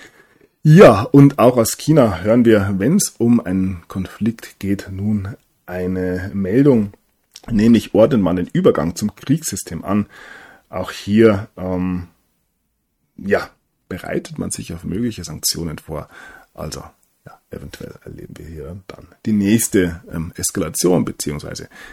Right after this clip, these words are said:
die nächste Show. Und ja, nochmal zurück zum W E F, nochmal zurück zu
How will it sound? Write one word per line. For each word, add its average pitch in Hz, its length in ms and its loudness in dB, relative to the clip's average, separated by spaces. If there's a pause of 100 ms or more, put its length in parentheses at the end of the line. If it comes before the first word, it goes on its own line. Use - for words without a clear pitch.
(140)
die - 80 -12
nächste 78 380 -10
Show. - 480 -6 (600)
Und 107 380 2
ja, 120 180 0
nochmal 95 320 -4
zurück 131 380 -2 (140)
zum 95 220 -4
W 90 120 0
E - 60 -6
F, - 320 -4
nochmal - 320 -8
zurück 127 280 -6
zu 82 160 -10